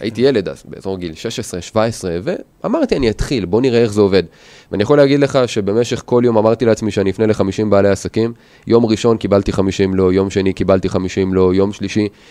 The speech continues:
קיבלתי ארבעים ושבעה לא, עד שהגיע הכן הראשון. מאה ארבעים ושבע פעמים, ואני אשקר לך אם אני אגיד לך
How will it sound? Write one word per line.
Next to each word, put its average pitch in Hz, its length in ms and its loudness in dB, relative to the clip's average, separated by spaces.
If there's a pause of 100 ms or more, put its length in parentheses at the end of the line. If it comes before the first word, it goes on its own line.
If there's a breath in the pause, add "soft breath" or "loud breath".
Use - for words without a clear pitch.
(120)
קיבלתי 139 440 2
ארבעים 113 440 2
ושבעה 120 460 2
לא, 131 300 4
עד 139 100 2
שהגיע 117 380 2
הכן 101 240 0
הראשון. 92 380 -2
מאה 175 240 2
ארבעים 131 380 -2
ושבע 113 360 0
פעמים, 110 340 2 (360 soft breath)
ואני 101 220 2
אשקר 139 300 2
לך 147 160 2
אם 123 120 4
אני 113 140 6
אגיד 113 160 2
לך 117 240 2